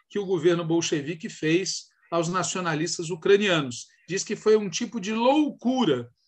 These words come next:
e, como resultado da política bolchevique,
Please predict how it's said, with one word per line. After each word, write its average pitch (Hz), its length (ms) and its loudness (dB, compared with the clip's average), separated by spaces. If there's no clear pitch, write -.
e, 185 80 -4
como 240 240 -4
resultado 247 960 2
da 175 120 0
política 170 500 -6
bolchevique, 208 840 -4